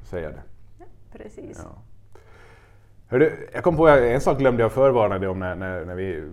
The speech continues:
Speaker 1: pratade om den här intervjun tidigare. Det är att den som är med så brukar få, få önska, eller komma med förslag på, eller önskemål om vem som skulle vara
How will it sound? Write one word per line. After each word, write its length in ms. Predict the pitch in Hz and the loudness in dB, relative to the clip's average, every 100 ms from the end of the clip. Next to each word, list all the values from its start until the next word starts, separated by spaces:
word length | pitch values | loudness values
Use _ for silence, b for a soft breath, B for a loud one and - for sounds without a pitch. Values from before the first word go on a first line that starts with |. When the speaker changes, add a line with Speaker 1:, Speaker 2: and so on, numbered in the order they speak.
| 82 104 110 | -16 -20 -8
Speaker 1:
pratade 280 | 110 110 104 | -6 -4 -4
om 60 | |
den 120 | 90 | -6
här 100 | 90 | -8
intervjun 340 | 92 90 95 90 | -8 -6 -4 -4
tidigare. 420 | 104 98 95 98 | -6 -4 -4 -2
Det 100 | 107 | -2
är 40 | |
att 140 | 117 117 | -2 0
den 140 | 156 | -2
som 120 | 160 | 0
är 40 | 185 | -4
med 260 | 147 170 | -2 -4
så 100 | 113 | -4
brukar 260 | 117 127 127 | -2 -2 -2
få, 360 | - 113 104 - | 0 0 0 -4
få 180 | 127 | -4
önska, 460 | 123 123 120 120 110 - - | -2 -4 -4 -4 -4 -8 -8
eller 220 | 127 123 | -2 -2
komma 120 | 123 139 | -2 -6
med 120 | 139 | -6
förslag 520 | 147 120 131 131 98 | -6 -2 -2 -2 -4
på, 200 | 113 95 | -4 -2
eller 120 | 101 | -2
önskemål 400 | 131 143 123 113 | -4 -6 -6 -4
om 60 | 110 | -4
vem 100 | 131 | -6
som 120 | 131 | -8
skulle 120 | - | -6
vara 60 | 143 | -4